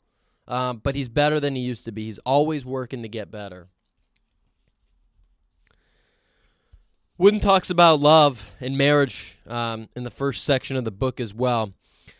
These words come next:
On that, he says, you know, "Love means many things. It means giving. It means sharing. It means forgiving. It means understanding. It means being patient. It means learning. And you must always consider the other side, the other person.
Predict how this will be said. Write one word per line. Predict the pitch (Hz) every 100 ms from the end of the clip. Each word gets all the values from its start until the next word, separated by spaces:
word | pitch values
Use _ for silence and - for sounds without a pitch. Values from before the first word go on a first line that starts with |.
| _ -
On | 127
that, | 139 147
he | 127
says, | 117 135 123 113 -
you | 123
know, | 117
"Love | 131 143 135
means | 139 123
many | 127 127 123
things. | - 147 131 95 92
It | -
means | 131 127 104
giving. | - 147 123 113
It | 113
means | 127 120 -
sharing. | - 135 135 120
It | 113
means | 123 120 -
forgiving. | 127 104 131 131 123
It | -
means | 117 117
understanding. | 120 123 110 - 135 135 110 - _ -
It | _ -
means | 151 123
being | 139 131
patient. | - 147 135 123 107
It | 110
means | 131 117 113
learning. | 135 135 107 98 _ _ _ _ _ _ -
And |
you | 147
must | 151 -
always | 135 147 165 156
consider | 151 139 160 143
the | 135
other | 131 131
side, | - 127 113 92
the | 107
other | 113 120
person. | - 117 104 92